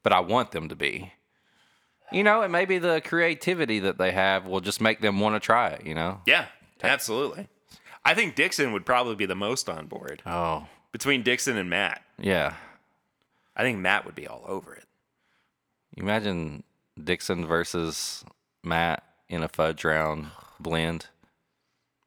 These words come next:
Speaker 1: You heard it here first.
Speaker 2: <laughs> Don't,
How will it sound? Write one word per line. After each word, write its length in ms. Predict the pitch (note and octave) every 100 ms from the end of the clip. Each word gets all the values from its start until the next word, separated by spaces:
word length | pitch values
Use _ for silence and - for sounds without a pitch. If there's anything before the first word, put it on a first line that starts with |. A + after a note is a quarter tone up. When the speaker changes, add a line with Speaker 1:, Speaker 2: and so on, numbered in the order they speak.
| _ _ _ _ _ _ - -
Speaker 1:
You 160 | A#2+
heard 180 | E3+ A#2+
it 80 | E2+
here 180 | F2+ E2+
first. 600 | - F2+ D#2+ - - - - - - -
Speaker 2:
<laughs> 1900 | D#3+ E3 - F3+ E3 D#3+ D#3 - C#3 - B2+ - - - - - - - -
Don't, 180 | A#2+